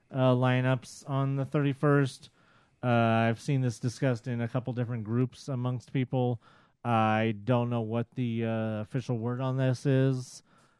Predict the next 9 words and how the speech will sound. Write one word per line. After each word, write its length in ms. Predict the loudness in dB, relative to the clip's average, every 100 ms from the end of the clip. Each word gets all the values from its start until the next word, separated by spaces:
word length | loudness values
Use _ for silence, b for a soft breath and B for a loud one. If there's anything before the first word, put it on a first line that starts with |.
| _
Um, 360 | -4 -2 -2 -4
if 140 | -6 -6
maybe 240 | -4 -4
we 160 | -4 -6
can, 280 | -8 -8 -6
uh, 340 | -6 -6 -8 -12 _ _ _ _ _ _ _ _ _ _ _ -6
find 260 | -4 -2
out 200 | -2 -2
by 320 | -6 -6 -8